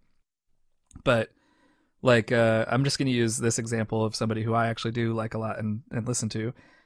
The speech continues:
Uh, Ariana Grande put a single out and announced it, like, literally the week before it dropped. Like, she was just, she did some vague Instagram post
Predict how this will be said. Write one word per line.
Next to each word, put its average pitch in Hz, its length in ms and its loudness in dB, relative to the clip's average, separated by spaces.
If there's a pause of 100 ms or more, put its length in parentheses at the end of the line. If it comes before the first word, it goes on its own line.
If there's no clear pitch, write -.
(120)
Uh, 113 180 2
Ariana 131 340 8
Grande 120 480 6
put 117 120 2
a 107 60 -2
single 110 340 0
out 107 280 -6 (580)
and 120 100 6
announced 123 420 4
it, - 120 -2
like, 107 160 0
literally 156 480 8
the 127 180 4
week 120 460 2
before 120 400 2
it - 80 -4
dropped. 95 400 -6
Like, 120 240 4
she 139 140 6
was 131 120 6
just, 127 220 2
she 139 140 4
did 147 180 2
some 139 260 4
vague 120 480 4
Instagram 113 540 0
post 110 500 -2